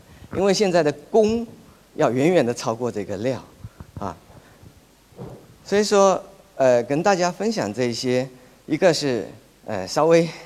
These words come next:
浅浅的讲一，讲一点这个明式家具的知识点啊，呃，一，一次嘛，积累一点，我也想有一点干货，让大家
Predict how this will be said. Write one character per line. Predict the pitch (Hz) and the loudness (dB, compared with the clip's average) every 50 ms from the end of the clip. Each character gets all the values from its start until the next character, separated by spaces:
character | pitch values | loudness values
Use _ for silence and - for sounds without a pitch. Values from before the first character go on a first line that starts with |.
| - - | -20 -14
浅 | - 123 123 | -10 -10 -8
浅 | 131 143 131 | -6 -4 -4
的 | 107 110 | -4 -4
讲 | 110 110 92 98 | -4 -4 -4 -2
一， | 110 127 123 - - - - - | -2 -2 -4 -6 -12 -8 -6 -4
讲 | - 117 107 - 110 | -4 -4 -4 -2 -4
一 | 139 | -4
点 | 156 156 143 104 80 82 | -2 -2 -2 -4 -4 -6
这 | 101 104 | -10 -10
个 | 90 - 101 87 87 87 - _ _ _ _ _ - - | -8 -8 -8 -8 -8 -10 -14 _ _ _ _ _ -20 -14
明 | - 120 117 131 | -10 -6 -6 -4
式 | 156 - 170 165 139 | -2 0 0 0 0
家 | 117 147 147 139 | 0 -2 -2 -2
具 | 147 156 160 147 | -2 -4 -8 -6
的 | 117 - 113 92 - - _ _ _ | -6 -6 -6 -8 -10 -16 _ _ _
知 | - - 196 | -6 -4 -4
识 | - 127 120 | -4 -4 -6
点 | 120 123 151 113 78 - - - - _ _ _ | -6 -6 -6 -6 -6 -10 -14 -20 -20 _ _ _
啊， | 107 101 90 87 - - - - _ _ _ _ | -10 -10 -10 -12 -14 -20 -20 -20 _ _ _ _
呃， | 113 120 110 110 113 110 107 110 123 - | -6 -4 -2 -2 -2 -4 -6 -8 -12 -14
一， | - 127 - _ _ _ _ _ - | -16 -16 -16 _ _ _ _ _ -8
一 | 156 | -6
次 | 147 - - 175 | -6 -6 -4 -4
嘛， | 143 127 - | -4 -4 -4
积 | 120 - 147 | -2 -2 0
累 | 156 143 120 | 0 2 0
一 | 120 135 | 0 -2
点， | 123 139 120 98 | -2 -2 -2 0
我 | 95 117 | 0 0
也 | 135 139 | 0 0
想 | 123 127 113 | 0 -2 -2
有 | 110 107 | 0 -2
一 | 110 | -2
点 | 117 120 104 | -2 -2 -2
干 | 101 127 131 135 147 | 0 0 0 0 0
货， | 139 180 170 139 | 4 4 4 4
让 | 123 123 120 | 4 2 -2
大 | 120 120 117 113 | 0 -2 -2 -2
家 | 110 120 113 107 107 | -2 -4 -4 -4 -6